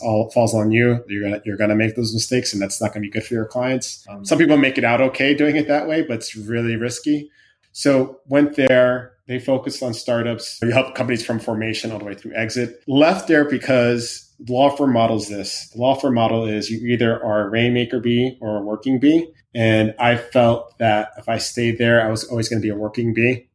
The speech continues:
And that's just not my personality. I, going back to a comment I made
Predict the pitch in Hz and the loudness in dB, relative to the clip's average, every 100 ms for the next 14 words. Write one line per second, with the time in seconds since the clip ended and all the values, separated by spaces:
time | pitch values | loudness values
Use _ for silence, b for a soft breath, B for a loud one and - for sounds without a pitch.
0 | _ _ - 107 101 107 - 110 113 107 | _ _ -10 -4 -2 0 -2 -4 -4 -6
1 | 101 98 107 - 104 117 127 151 151 - | -6 -8 -8 -6 -2 2 4 4 2 -8
2 | 98 98 - _ _ _ _ _ 117 113 | -14 -14 -14 _ _ _ _ _ -16 -4
3 | 120 113 107 110 - 110 - 110 104 104 | 2 4 4 2 0 -6 -2 0 2 2
4 | 101 101 101 | 2 0 -2